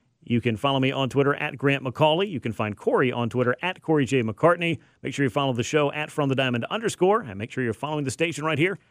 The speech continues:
at ninety-two nine The Game is where you can find that. And if you like From the Diamond, well, make sure you're subscribed to po-, our podcast wherever you get your podcast.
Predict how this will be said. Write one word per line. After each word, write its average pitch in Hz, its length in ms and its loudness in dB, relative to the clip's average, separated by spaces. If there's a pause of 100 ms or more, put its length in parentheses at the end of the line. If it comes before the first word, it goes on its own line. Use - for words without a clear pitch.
(140)
at 180 240 2
ninety-two 160 500 -2
nine 147 220 -2
The 143 60 0
Game 110 360 -2
is 113 300 -4
where 117 160 -2
you 113 80 -4
can 113 140 -6
find 110 320 -2
that. 135 240 -2
And 135 200 -4
if 120 120 -6
you 117 60 -2
like 143 200 -2
From 147 160 0
the 139 80 2
Diamond, 147 400 0
well, 156 140 -4
make 147 120 -10
sure 170 140 -4
you're 135 60 -2
subscribed 170 400 -2
to 143 80 0
po-, 151 240 -4
our 127 120 0
podcast 151 520 0 (240)
wherever 120 580 0
you 113 140 0
get 117 160 0
your 113 80 -6
podcast. 131 520 0